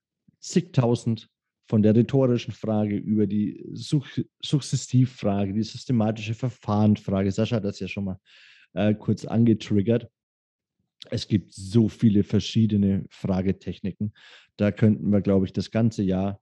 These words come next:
jede Woche zweiundfünfzig, ja, zweiundfünfzig Wochen, das geht auf, könnten wir über eine andere Fragestellung reden. Wenn dich das interessiert, dann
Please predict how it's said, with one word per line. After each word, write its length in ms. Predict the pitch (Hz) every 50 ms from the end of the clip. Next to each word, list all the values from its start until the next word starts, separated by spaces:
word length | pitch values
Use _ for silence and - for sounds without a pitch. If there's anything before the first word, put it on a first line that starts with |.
| _ _
jede 280 | - 98 101 98 104 90
Woche 280 | 92 90 87 95 92 -
zweiundfünfzig, 1000 | - - - 98 101 104 95 - - 101 90 - _ - - 98 98 - - _ _ _ _ _ _ _ - -
ja, 160 | 60 53 - _ _ _ _
zweiundfünfzig 640 | - - - 101 104 98 - 110 104 - - 95 90
Wochen, 200 | 107 107 107 143
das 180 | 151 170 - -
geht 160 | 113 - -
auf, 500 | - 90 101 - - _ _ - - - _
könnten 220 | - 131 127 104 123
wir 80 | 113
über 100 | 107 107
eine 160 | 104 104 95 -
andere 240 | 110 107 107 107
Fragestellung 680 | - - 107 107 113 117 110 - - - 98 98 98 98
reden. 360 | 95 101 104 107 131 127 _ _ _ _ _ -
Wenn 260 | - 104 101 156 185 196
dich 140 | 190 -
das 180 | - 147 123 -
interessiert, 640 | 120 110 101 104 92 - - 185 196 131 87 - - _ _ _ _ _ _ _ _ _ _ _ _ -
dann 340 | 110 101 110 120 123 -